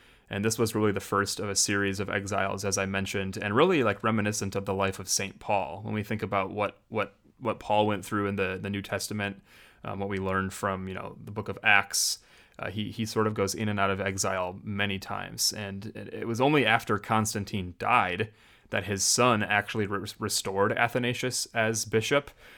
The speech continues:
but then that lasted only a year, for he was deposed once again by a coalition of Arian bishops. So Arianism still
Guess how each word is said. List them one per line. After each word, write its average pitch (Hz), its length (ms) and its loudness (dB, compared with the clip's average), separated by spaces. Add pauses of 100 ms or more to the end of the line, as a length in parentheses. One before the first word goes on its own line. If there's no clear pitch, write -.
(120)
but 110 100 0
then 104 160 2
that 107 200 2
lasted 110 360 2
only 104 300 2
a 101 60 0
year, 110 640 6 (280)
for 107 260 4
he 113 140 2
was 110 180 4
deposed 107 560 2
once 107 260 0
again 101 440 2
by 98 160 2
a 98 100 4
coalition 101 640 0
of 95 180 -6
Arian 98 400 2
bishops. - 580 0 (300)
So - 160 -10
Arianism 117 680 2 (440)
still 107 480 0